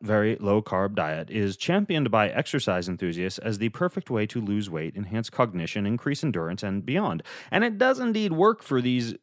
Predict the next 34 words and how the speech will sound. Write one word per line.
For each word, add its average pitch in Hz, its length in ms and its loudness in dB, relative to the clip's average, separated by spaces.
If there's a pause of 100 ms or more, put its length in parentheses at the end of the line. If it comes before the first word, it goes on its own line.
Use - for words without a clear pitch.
(100)
goals. 123 560 4 (420)
Uh, 123 160 -8
now, 131 380 4 (240)
for 113 300 0
enhanced 117 340 2
endurance, 95 560 2
I 117 140 6
personally 135 400 0
followed 95 300 2
a 110 60 2
strict - 480 -4
ketogenic 87 600 -2
diet 82 280 -2
for 139 160 -2
years 131 600 0
while 135 260 6
racing 131 420 2 (120)
Ironman 139 540 4
triathlon, 156 580 2 (240)
and 175 100 2
I 196 40 8
wrote 214 140 8
a 214 40 6
whole 214 140 6
story 175 400 4
on 76 160 -4
it. - 180 -12
I'll 156 200 8
occasionally 175 480 4
use 117 220 2
ketogenic 117 1040 0
diets, 98 460 2
or 82 140 -6
ketosis, - 680 0